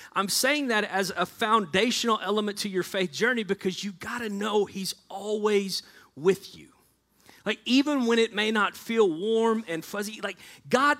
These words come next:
doesn't just leave. He doesn't just vacate the throne, and he doesn't just vacate that spot in your life. So you can have some security in your journey with him and knowing that God's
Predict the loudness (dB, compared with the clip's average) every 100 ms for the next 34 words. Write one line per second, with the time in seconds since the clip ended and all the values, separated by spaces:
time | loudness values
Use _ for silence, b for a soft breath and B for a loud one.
0 | 0 2 2 2 -4 -6 -2 0 -2 -6
1 | -4 0 2 0 -6 -18 -20 -20 _ _
2 | _ _ b b b b -2 4 6 6
3 | 2 -2 0 0 0 -6 -8 2 2 2
4 | 2 4 4 0 -6 -6 -2 2 4 4
5 | 2 0 -2 -2 0 2 2 0 -2 0
6 | 0 -4 -4 0 0 0 2 0 0 B
7 | B 2 2 2 0 2 4 4 4 0
8 | 2 2 4 4 4 4 4 2 -6 B
9 | B 2 2 6 6 6 4 2 2 B
10 | 0 4 4 4 0 0 0 0 -2 -4
11 | -8 -8 0 4 6 6 4 0 -2 2
12 | 2 4 4 4 B B -12 -4 4 6
13 | 8 6 2 2 2 2 2 4 4 4
14 | 2 -2 _ -2 0 2 2 0